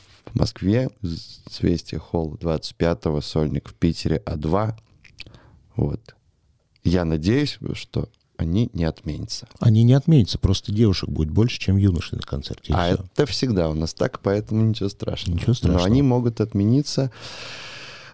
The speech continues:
Speaker 1: Все равно там
Speaker 2: Они
Speaker 1: есть
Speaker 2: могут отмениться,
Speaker 1: некоторые
Speaker 2: если у вас в коллективе кто-то призывного возраста. Есть такие?
Speaker 1: Или за-
Speaker 2: Или сбежал.
Speaker 1: запретят нам, может, запретят.
Speaker 2: Мы тут уже вспоминали Агутина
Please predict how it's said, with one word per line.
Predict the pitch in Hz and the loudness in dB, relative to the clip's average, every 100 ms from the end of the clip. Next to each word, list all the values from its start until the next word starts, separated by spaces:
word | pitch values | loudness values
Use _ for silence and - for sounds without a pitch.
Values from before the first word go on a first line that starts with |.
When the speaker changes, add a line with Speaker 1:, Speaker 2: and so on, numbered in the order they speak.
| - - - - - - | -12 -12 -14 -16 -12 -8
Speaker 1:
Все | - 90 | -4 -2
равно | 85 87 82 - | 0 -2 -4 -4
там | 90 | 0
Speaker 2:
Они | 95 95 | 4 6
Speaker 1:
есть | 131 | 6
Speaker 2:
могут | 180 190 | 6 6
отмениться, | 180 165 170 151 147 | 6 8 6 8 4
Speaker 1:
некоторые | |
Speaker 2:
если | 95 | 6
у | 127 | 4
вас | 143 | 6
в | |
коллективе | - 120 - 135 | 4 2 4 2
кто-то | - 117 | 4 4
призывного | - 107 107 120 127 | 6 6 8 8 8
возраста. | 92 78 - - - - - - - - - - - - - | 4 2 -6 -10 -16 -16 -12 -10 -10 -12 -14 -16 -18 -20 2
Есть | 98 180 - | 6 6 4
такие? | 170 - - - - - | 2 -2 -4 -12 -12 -2
Speaker 1:
Или | 139 | 0
за- | 123 101 - - | 0 -2 -10 4
Speaker 2:
Или | 120 170 | 8 8
сбежал. | 143 104 90 82 82 _ - - | 6 4 6 4 0 _ -20 0
Speaker 1:
запретят | 104 95 90 82 - - - | 0 2 0 -2 -4 -8 -2
нам, | 82 80 - | -2 -4 -4
может, | 87 95 87 | 0 0 -2
запретят. | 85 - - - - - | -6 -8 -8 -6 -6 -2
Speaker 2:
Мы | 87 90 | 0 0
тут | 90 - | -2 -2
уже | 85 | -4
вспоминали | - 90 92 90 80 | -4 0 2 2 2
Агутина | 80 98 160 87 73 | 0 0 0 0 -4